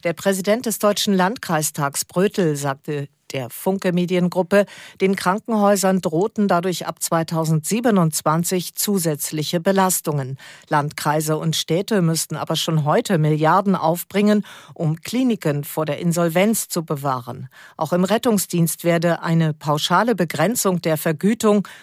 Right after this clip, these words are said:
zu strukturellen Finanzierungslücken führen und die flächendeckende Versorgung verschlechtern.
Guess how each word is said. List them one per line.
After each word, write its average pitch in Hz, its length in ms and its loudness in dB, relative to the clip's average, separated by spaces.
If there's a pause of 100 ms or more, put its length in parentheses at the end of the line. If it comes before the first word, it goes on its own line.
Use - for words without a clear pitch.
(120)
zu 185 220 -2
strukturellen 185 840 0
Finanzierungslücken 202 1120 0
führen 208 420 2 (280)
und 226 200 0
die 220 120 -2
flächendeckende 160 880 -2
Versorgung 180 720 2
verschlechtern. 143 800 -6